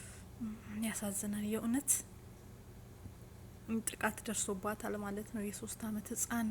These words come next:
ወላጅ አባቷ ይሄን በማድረጉ በጣም ያሳዝናል። እናት ስራ ቦታ ትሄዳለች። የሁለት ልጆች እናት ስትሆን ትልቋ ልጅ እንግዲህ አሁን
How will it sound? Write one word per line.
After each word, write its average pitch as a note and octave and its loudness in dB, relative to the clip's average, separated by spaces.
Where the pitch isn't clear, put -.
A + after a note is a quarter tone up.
ወላጅ G#3+ 0
አባቷ G3 -2
ይሄን G#3+ 0
በማድረጉ G#3+ 0
በጣም G#3 -2
ያሳዝናል። A3 0
እናት C4+ 6
ስራ B3 10
ቦታ G#3+ 6
ትሄዳለች። G#3 4
የሁለት A3 4
ልጆች G3 -4
እናት G#3+ 4
ስትሆን B3+ 4
ትልቋ B3 4
ልጅ G#3+ 2
እንግዲህ G#3 2
አሁን G#3+ 4